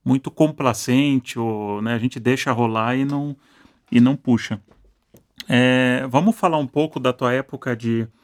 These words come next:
da Diageo, onde você tinha uma posição de C M O, então você tinha uma responsabilidade grande de entregar negócio, e você tinha também, né, um, um desejo, uma inquietação de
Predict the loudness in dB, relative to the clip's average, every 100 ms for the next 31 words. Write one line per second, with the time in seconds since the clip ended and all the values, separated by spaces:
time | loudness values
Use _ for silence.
0 | _ _ -2 0 2 2 2 0 -4 -6
1 | -4 -4 -4 -4 -4 -6 -2 -2 -2 -6
2 | -6 -2 0 0 -4 -8 _ _ _ -4
3 | -2 -2 -2 -6 -4 0 2 2 -2 -4
4 | -6 -6 -2 -2 -2 -4 -2 0 0 0
5 | -4 -2 -2 -2 -4 -2 -4 -4 -10 -18
6 | _ _ _ -6 -4 -4 -6 -8 -4 -2
7 | -2 0 0 0 -2 -8 -12 _ -8 -6
8 | -2 0 2 2 0 -4 -10 -20 _ _
9 | _ 2 4 6 4 6 6 4 2 4
10 | 4 4 0 0 -2 0 0 -2 -6 -10